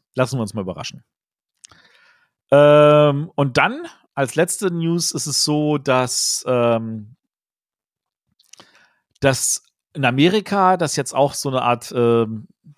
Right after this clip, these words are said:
ah, ich, ich sag mal so,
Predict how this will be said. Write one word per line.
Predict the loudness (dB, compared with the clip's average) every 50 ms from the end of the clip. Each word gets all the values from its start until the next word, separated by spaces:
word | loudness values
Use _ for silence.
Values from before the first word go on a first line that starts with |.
| _ _ _ _ _ _ _ _ _ _ _ _ _ _ -20 -20 _ _ _ _ _ _ _ _ _
ah, | -10 -8 -6 -6 -6 -6
ich, | -8 -12 -14 -14 -14
ich | -10 -6
sag | -4 -4 -2 -2
mal | -2 -2
so, | 0 0 0 0 0 -2 -4